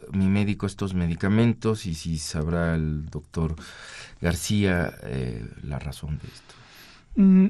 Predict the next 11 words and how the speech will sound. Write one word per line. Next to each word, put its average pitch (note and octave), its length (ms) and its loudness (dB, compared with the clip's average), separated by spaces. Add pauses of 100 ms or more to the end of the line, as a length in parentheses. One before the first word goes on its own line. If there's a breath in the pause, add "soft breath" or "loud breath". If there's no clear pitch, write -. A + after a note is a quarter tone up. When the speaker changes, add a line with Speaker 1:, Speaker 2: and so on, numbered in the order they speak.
Speaker 2:
en A3 80 8
ese A#3 40 8
sentido, A#3 240 4
por F3 120 0
ejemplo, E3+ 560 2
enfermer-, D3 760 2
enfermedad D3+ 480 2
de E3+ 120 4
Addison E3 440 0
no F3 300 6
tratada G3 640 0